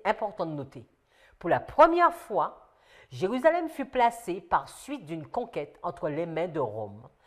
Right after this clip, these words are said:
la puissance qui devait retenir le plus beau des pays sous sa domination de fer, jusqu'à ce qu'il soit complètement consumé. Ici, résumons,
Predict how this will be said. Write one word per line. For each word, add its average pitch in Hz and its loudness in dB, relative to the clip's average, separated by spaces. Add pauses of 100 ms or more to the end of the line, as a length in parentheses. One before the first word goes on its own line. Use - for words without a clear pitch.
(280)
la 131 -6
puissance 220 -8
qui 175 -12
devait 156 -2
retenir 135 -2 (300)
le 131 -10
plus - -6
beau 151 -6
des 160 -2
pays 127 -10 (260)
sous - -16
sa 120 -4
domination 247 -4
de 160 -2
fer, 95 -12 (480)
jusqu'à - -4
ce 180 -10
qu'il 170 -14
soit - -10
complètement 233 -2 (120)
consumé. 131 -14 (4000)
Ici, 294 -4 (840)
résumons, 214 2